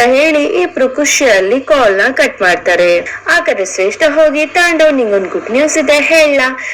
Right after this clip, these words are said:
ಆ ಗುಡ್ ನ್ಯೂಸ್ ಕೇಳಿ ನನ್ಗಿಂತ ಹೆಚ್ಚಾಗಿ ನೀನೇ ಖುಷಿ ಪಡ್ತೀಯ" ಅಂತ ಹೇಳ್-, ಕೇಳ್ದಾಗ ಆ ಕಡೆ ತಾಂಡವ್, "ಹೌದಾ, ಏನು?" ಅಂತ ಹೇಳಿದ್ರೆ ಇನ್ ಮುಂದೆ ಆ ಭಾಗ್ಯನ್ ಬಿಸಿನೆಸ್ ಎಲ್ಲ ಬಂದ್ ಅಂತ ಹೇಳ್ತಿದ್ದಂಗೆ ಇಲ್ಲಿ ತಾಂಡವ್ಗಂತೂ ತುಂಬಾನೇ ಖುಷಿ ಆಗ್ಬಿಡುತ್ತೆ.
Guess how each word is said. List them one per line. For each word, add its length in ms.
ಆ 100
ಗುಡ್ 200
ನ್ಯೂಸ್ 300
ಕೇಳಿ 360
ನನ್ಗಿಂತ 540
ಹೆಚ್ಚಾಗಿ 480
ನೀನೇ 300
ಖುಷಿ 300
ಪಡ್ತೀಯ" 400
ಅಂತ 220
ಹೇಳ್-, 520
ಕೇಳ್ದಾಗ 440
ಆ 120
ಕಡೆ 340
ತಾಂಡವ್, 460
"ಹೌದಾ, 460
ಏನು?" 240
ಅಂತ 180
ಹೇಳಿದ್ರೆ 560
ಇನ್ 180
ಮುಂದೆ 580
ಆ 80
ಭಾಗ್ಯನ್ 540
ಬಿಸಿನೆಸ್ 420
ಎಲ್ಲ 220
ಬಂದ್ 400
ಅಂತ 220
ಹೇಳ್ತಿದ್ದಂಗೆ 840
ಇಲ್ಲಿ 180
ತಾಂಡವ್ಗಂತೂ 760
ತುಂಬಾನೇ 480
ಖುಷಿ 340
ಆಗ್ಬಿಡುತ್ತೆ. 540